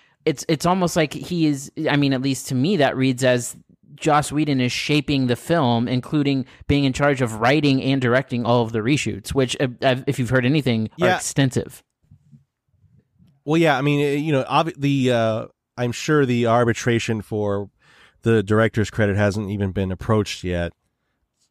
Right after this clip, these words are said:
Speaker 2: Uh, and, and this is another, that's another question that'll arise with, uh, obviously the Han Solo movie with, uh, with, uh, Lord and Miller being replaced by Ron Howard, you know, how that director credit will, s-, will, uh, shake out.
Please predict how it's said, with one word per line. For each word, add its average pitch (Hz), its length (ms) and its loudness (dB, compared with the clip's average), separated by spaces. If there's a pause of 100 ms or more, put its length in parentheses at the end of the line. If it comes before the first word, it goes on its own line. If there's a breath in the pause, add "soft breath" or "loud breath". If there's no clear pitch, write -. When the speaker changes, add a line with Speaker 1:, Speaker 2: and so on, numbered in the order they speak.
Speaker 2:
Uh, 87 420 -4 (240)
and, 117 180 -2
and 123 180 0
this 139 160 0
is 123 120 0
another, 123 300 2
that's 143 260 0
another 135 220 2
question 123 400 2
that'll 113 280 4
arise 107 520 2
with, 107 340 -2
uh, 104 460 -4 (140)
obviously 110 380 2
the 101 100 0
Han 107 240 0
Solo 120 320 2
movie 92 420 -2 (640)
with, 98 320 -4
uh, 90 500 -4 (240)
with, 104 360 -8
uh, 95 300 0
Lord 110 280 2
and 101 100 0
Miller 107 220 2
being 101 180 2
replaced 98 360 -2
by 95 100 -2
Ron 95 280 0
Howard, 92 480 0 (480)
you 95 100 -2
know, 90 60 0
how 92 160 2
that 98 220 0
director 92 380 -2
credit 90 320 -2
will, 82 120 -6
s-, - 220 -8
will, 87 340 -6
uh, 82 180 -4
shake 92 360 -2
out. 85 260 -4